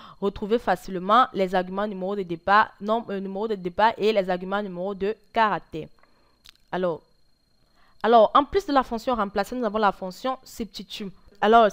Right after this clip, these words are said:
ces étapes supplémentaires rendent la fonction remplacer difficile à manier. De sorte que la plupart des gens préfèrent plus utiliser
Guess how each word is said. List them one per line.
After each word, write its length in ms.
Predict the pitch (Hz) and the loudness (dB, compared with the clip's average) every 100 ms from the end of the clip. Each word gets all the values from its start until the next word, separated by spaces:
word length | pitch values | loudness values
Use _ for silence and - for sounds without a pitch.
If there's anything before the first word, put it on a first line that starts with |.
| - | 2
ces 180 | 302 262 | 0 2
étapes 240 | 208 240 | 0 0
supplémentaires 480 | 208 208 196 190 233 | -2 -6 -6 -2 -2
rendent 200 | 220 202 | 0 -2
la 140 | 190 | -4
fonction 380 | 180 185 180 208 | -4 -10 -8 -8
remplacer 600 | 196 180 180 170 233 240 - _ _ _ _ | -8 -8 -10 -10 -6 -6 -6 _ _ _ _
difficile 500 | 185 220 240 - 285 - | -12 -10 -10 -4 -4 0
à 80 | 202 | -2
manier. 400 | 190 190 190 175 _ _ - - | -2 -6 -10 -10 _ _ -20 -16
De 100 | 196 | -8
sorte 240 | 226 320 320 | -4 -2 0
que 60 | |
la 120 | 269 - | 0 0
plupart 300 | 254 240 214 | 0 0 0
des 120 | 185 | -2
gens 100 | 214 | -6
préfèrent 300 | 202 - 214 | -8 -8 -8
plus 200 | 233 - 208 | -8 -16 -18
utiliser 500 | - 196 180 240 | -12 -12 -4 -4